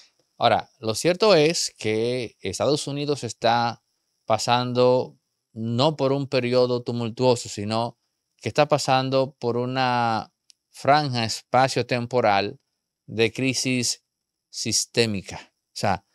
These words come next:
su sistema político-económico está en crisis. O sea, un asunto,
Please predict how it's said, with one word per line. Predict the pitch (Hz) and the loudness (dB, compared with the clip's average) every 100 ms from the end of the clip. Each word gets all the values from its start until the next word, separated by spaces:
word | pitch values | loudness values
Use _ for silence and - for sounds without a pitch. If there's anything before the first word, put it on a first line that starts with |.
| _ _ | _ _
su | - 147 | -2 0
sistema | 135 135 - - 175 196 196 196 175 - | 0 -2 -4 2 4 4 4 2 0 0
político-económico | 127 123 170 170 156 143 131 117 117 139 165 160 165 165 | 0 2 0 0 -4 0 0 0 -2 -2 -2 -2 -2 -2
está | 113 - - 117 117 | -2 -4 0 2 2
en | 113 95 | -4 -8
crisis. | 85 - 85 - - - - - - _ _ _ | -8 -8 -8 -6 -8 -8 -8 -8 -12 _ _ _
O | |
sea, | 113 | -2
un | 127 | 0
asunto, | 117 143 143 165 180 | 0 0 4 4 4